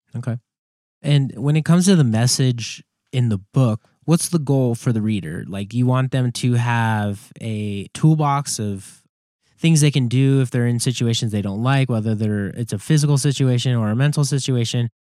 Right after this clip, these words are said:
or are you trying to give them stories they can relate to and use as, like, a learning tool? It seems like there's a couple different things going on here, and I'm just wondering, if I read the whole book,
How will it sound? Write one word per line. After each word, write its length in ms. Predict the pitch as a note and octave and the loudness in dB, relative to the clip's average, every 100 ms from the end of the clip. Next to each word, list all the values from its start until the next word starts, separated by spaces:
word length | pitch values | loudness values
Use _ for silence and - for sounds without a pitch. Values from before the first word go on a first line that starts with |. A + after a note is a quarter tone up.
| _ _ | _ _
or 380 | B2+ C3 B2 A#2+ | 0 4 4 2
are 140 | B2 B2 | 0 0
you 140 | B2 | -2
trying 260 | A#2+ C3+ C3 | 0 0 0
to 60 | |
give 220 | B2 B2+ | 0 -2
them 160 | A#2 A#2 | -2 -2
stories 520 | - - C#3 C#3+ C3+ | -2 0 4 4 4
they 120 | B2+ | 2
can 200 | A#2 A#2 | 0 -2
relate 420 | G2+ A2 C3+ C#3+ - | -2 0 0 -2 -4
to 380 | - C#3+ C#3+ | 0 2 2
and 200 | C3 A#2 | 2 0
use 400 | A2+ A#2+ B2+ A#2+ | 0 0 2 2
as, 160 | A#2 G#2 | 0 -2
like, 140 | G#2 | -4
a 60 | G2 | -2
learning 480 | G2+ C3+ D3+ D3 D3 | 0 2 4 2 0
tool? 540 | - D3 C#3 C3+ C3 - _ _ - | 0 2 2 2 0 -4 _ _ -10
It 200 | - B2+ | -10 -8
seems 280 | - D3+ C#3+ | -2 0 2
like 140 | C#3 | 0
there's 180 | C3 B2 | 0 0
a 80 | A#2 | -2
couple 360 | - C3 B2 B2 | 0 0 2 0
different 420 | A#2+ B2+ A2+ E2 | 0 -2 -4 -4
things 280 | A#2+ B2+ A#2+ | -2 0 0
going 200 | G#2+ G#2+ | 0 0
on 160 | G#2 | -2
here, 160 | G2+ G#2+ | -4 -4
and 100 | G#2+ | -4
I'm 100 | G#2+ | -4
just 200 | A2+ - | -6 -4
wondering, 720 | A2+ A2 G#2+ G#2+ G#2+ G#2+ G#2 _ _ _ _ _ _ _ _ | -4 -2 -4 -4 -4 -6 -10 _ _ _ _ _ _ _ _
if 160 | C3+ D3+ | 0 2
I 200 | C#3+ D3+ | 2 4
read 240 | D3+ D3 | 2 2
the 100 | C#3+ | 2
whole 200 | C3 C3 | 2 0
book, 460 | A2+ B2+ A#2 A2 | 0 0 0 -4